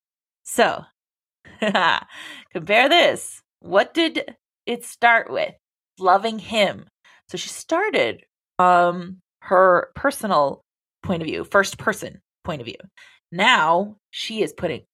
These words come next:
all the blame back to him. His love was like driving a new Maserati down a dead end street. She got that clarity.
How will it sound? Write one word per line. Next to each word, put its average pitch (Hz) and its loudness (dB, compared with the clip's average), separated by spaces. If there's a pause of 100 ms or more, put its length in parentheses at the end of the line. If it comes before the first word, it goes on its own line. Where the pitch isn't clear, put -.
(140)
all 165 4
the 190 -2
blame 160 -4
back - -8
to 165 -10
him. 147 -10 (120)
His 247 4
love 160 -4 (260)
was 180 -4
like 156 -2
driving 147 2
a 147 -6
new 147 -6
Maserati 147 -4
down 143 -4
a 160 -6
dead 156 -4
end 151 -4
street. - -6
She 170 -6
got 165 2
that 160 0
clarity. 156 0